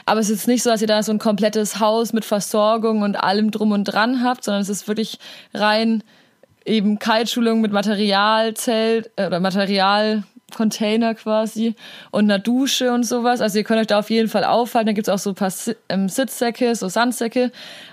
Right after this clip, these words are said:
Aber wer sich, wer da mal mitkommen will, also quasi wenn ihr Leute dabei habt, die nicht kiten oder auch wenn ihr selber euch mal entspannen wollt, während, ähm, während einer Session oder nach einer Session eben,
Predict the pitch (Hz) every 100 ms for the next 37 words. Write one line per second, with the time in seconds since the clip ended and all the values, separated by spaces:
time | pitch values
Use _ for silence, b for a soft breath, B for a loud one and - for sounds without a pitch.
0 | - 214 220 226 214 208 208 208 208 208
1 | - - 208 208 202 208 202 262 - 277
2 | 247 226 233 220 196 208 196 196 202 196
3 | 202 208 202 196 185 202 202 - 190 220
4 | 247 - 233 214 214 220 196 185 180 190
5 | 190 208 208 208 196 208 185 190 - 214
6 | 226 220 208 202 208 - B B B -
7 | 202 202 196 - - _ - 196 196 202
8 | 208 208 196 202 190 - - 202 196 208
9 | 185 208 208 196 202 - 190 202 208